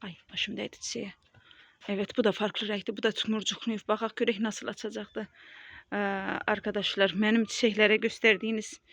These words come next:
meraktan dolayı çok teşekkür ederim. Ee, çok yazırsınız, soruyorsunuz. Hepinizden Allah razı olsun arkadaşlar. Şey, torpağımı, torpağımı soru-, sorursunuz bir de. Torpağıma, e, demek, bakın arkadaşlar.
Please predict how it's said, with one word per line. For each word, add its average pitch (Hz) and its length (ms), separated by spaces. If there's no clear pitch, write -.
meraktan 208 500
dolayı 190 240
çok - 220
teşekkür 208 420
ederim. 196 400
Ee, 190 300
çok - 220
yazırsınız, 214 600
soruyorsunuz. 208 880
Hepinizden 214 420
Allah 208 300
razı 202 300
olsun 196 200
arkadaşlar. 190 640
Şey, 233 260
torpağımı, 240 600
torpağımı 262 520
soru-, - 480
sorursunuz 196 600
bir 190 120
de. 240 140
Torpağıma, 269 580
e, 214 120
demek, 247 300
bakın 220 240
arkadaşlar. 185 680